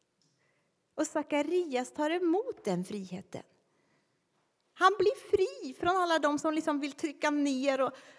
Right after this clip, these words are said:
äh, begränsa och stoppa in i formarna. Han är fri. För Herren besöker sitt folk och ger det frihet.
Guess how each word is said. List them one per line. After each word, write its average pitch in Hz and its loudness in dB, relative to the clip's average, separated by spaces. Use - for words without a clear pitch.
äh, - -8
begränsa 269 0
och - -4
stoppa - 2
in 269 2
i 269 0
formarna. 262 -4
Han 392 -6
är 415 -6
fri. 427 -6
För 370 -2
Herren 359 0
besöker 320 -2
sitt - -10
folk - 0
och 262 0
ger 277 0
det 247 -4
frihet. 320 -10